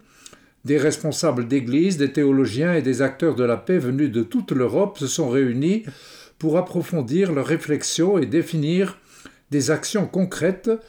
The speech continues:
en vue d'une conception écuménique partagée d'une paix juste en s'appuyant sur les expériences d'Ukraine,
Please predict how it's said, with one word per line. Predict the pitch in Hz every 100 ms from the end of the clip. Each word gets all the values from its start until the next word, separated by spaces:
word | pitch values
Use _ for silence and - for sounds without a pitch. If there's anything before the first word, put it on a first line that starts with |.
| - - - -
en | 160
vue | 127 196 185
d'une | 143 143 127
conception | 185 180 185 - - 202 160
écuménique | - 196 196 160 160 160 -
partagée | - 208 202 160 120 135 202
d'une | 135 147 147
paix | - 156
juste | 110 107 220 240 - 247 247 - - - -
en | 165
s'appuyant | 156 185 - 175 160 190
sur | 208 - 156
les | 123 120 165
expériences | 180 - 160 131 147 151 -
d'Ukraine, | 135 175 - 147 170 196